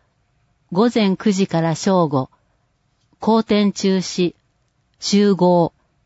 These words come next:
柏の葉キャンパス駅。解散。旧吉田家住宅歴史公園。対象、八キロメートル程度の道のりを歩ける方。先着十人。内容、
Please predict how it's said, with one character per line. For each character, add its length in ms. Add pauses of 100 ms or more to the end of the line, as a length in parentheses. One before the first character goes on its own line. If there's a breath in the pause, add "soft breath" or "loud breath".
(140)
柏 420
の 140
葉 200
キ 120
ャ 100
ン 60
パ 140
ス 160
駅。 480 (640)
解 240
散。 380 (640)
旧 440 (100)
吉 260
田 140
家 160
住 240
宅 280
歴 220
史 180
公 280
園。 260 (800)
対 240
象、 440 (320)
八 260
キ 120
ロ 140
メ 200
ー 40
ト 140
ル 100
程 260
度 120
の 140
道 140 (180)
の 200
り 140
を 180
歩 200
け 160
る 120
方。 360 (440)
先 280
着 320
十 280
人。 260 (760)
内 320
容、 400